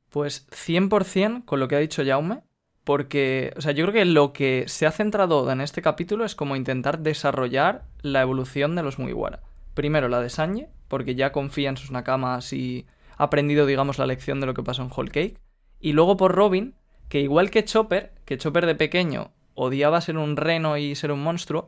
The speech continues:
y le daba vergüenza y, y no quería serlo. Y luego en la isla Gyojin aparece diciendo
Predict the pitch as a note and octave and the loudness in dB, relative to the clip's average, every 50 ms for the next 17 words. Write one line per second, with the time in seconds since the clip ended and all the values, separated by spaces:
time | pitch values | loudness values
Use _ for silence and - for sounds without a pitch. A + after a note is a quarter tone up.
0 | - - G#3 C3 B2 B2+ C3 C3+ C#3 C#3 C#3 C#3 C#3 D3+ D#3 D3 - C3 C3 B2+ | -10 -12 -8 -6 -2 0 0 2 2 2 0 0 0 -2 -2 -2 -4 -4 -4 -4
1 | A#2+ B2 B2 B2 B2 C3+ C3 C3 C#3 C#3 C#3 C#3 C3+ - D3+ C3+ C3 C3 - - | -4 -6 -8 -8 -8 -8 -8 -6 -6 -4 -4 -4 -4 -2 -2 -2 -2 -4 -8 -10
2 | _ _ _ _ _ _ - C#3 C#3 D3+ D3+ E3+ F3+ F3+ F3 E3+ E3+ E3+ D#3+ - | _ _ _ _ _ _ -6 0 2 4 6 6 6 6 6 6 4 4 4 2
3 | D#3 D3+ D3+ F3 F3+ D#3 B2+ B2 B2+ A#2+ A#2 C3 B2+ C3 B2+ D3+ D3 C#3+ C3+ C3 | 2 2 2 0 0 0 -2 -4 -4 -4 -2 -2 -2 -2 -2 -2 -2 -2 -2 -2
4 | D3+ D3+ D#3 D3 B2 - - | -2 -2 -2 -2 -4 -6 -8